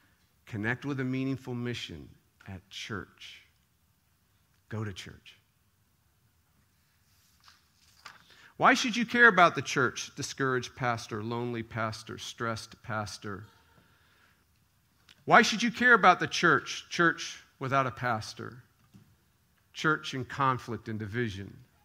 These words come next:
Why should you care about the church? Church of good advice, not good news. Why should you care about the church? Church without ministry training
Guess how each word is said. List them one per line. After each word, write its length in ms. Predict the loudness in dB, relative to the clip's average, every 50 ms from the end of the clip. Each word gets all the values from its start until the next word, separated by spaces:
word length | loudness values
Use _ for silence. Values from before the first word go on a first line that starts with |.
| _ _ _ _ _ _ _ _ _ _ _ 0
Why 160 | 4 4 4
should 280 | 4 4 0 -2 -2 -2
you 100 | -2 -2
care 260 | 0 2 6 6 6
about 280 | 8 8 6 4 4
the 60 | 2 -6
church? 520 | -2 2 6 6 6 6 4 0 -8 -12 -16 -20 _ -8
Church 320 | -2 0 0 0 0 -2
of 140 | -6 -4 -2
good 180 | 0 0 2
advice, 760 | 0 0 -2 -2 0 0 0 -2 -4 -8 -10 -12 -14 -16 -18 -20 _ _ _ _ _ _ -8
not 240 | -4 -4 -4 -4 -4
good 200 | -6 -6 -4 -4
news. 500 | -4 -6 -6 -6 -8 -10 -14 -16 -20 -20 _ _ _ _ _ _ _ _ _ _ _ _ _ _ _ _ _ _ _ _ _ _ _ _ _ _ _
Why 140 | 2 4 4
should 200 | 4 2 -2 -4
you 80 | -4 -4
care 220 | 0 2 4 4
about 260 | 6 6 6 4 4
the 80 | 2 -2
church? 500 | -2 2 4 4 4 4 2 -2 -14 -16 -18 -20 -20 -20 -20 -20 -20 -20 _ _ -4
Church 360 | 2 4 6 6 4 2 -4
without 320 | -2 2 2 2 2 2
ministry 480 | 2 0 0 0 -2 -4 -6 -6 -8 -8
training 680 | -6 -6 -4 -2 -2 -2 -2 -2 -2 -2 -4 -6 -8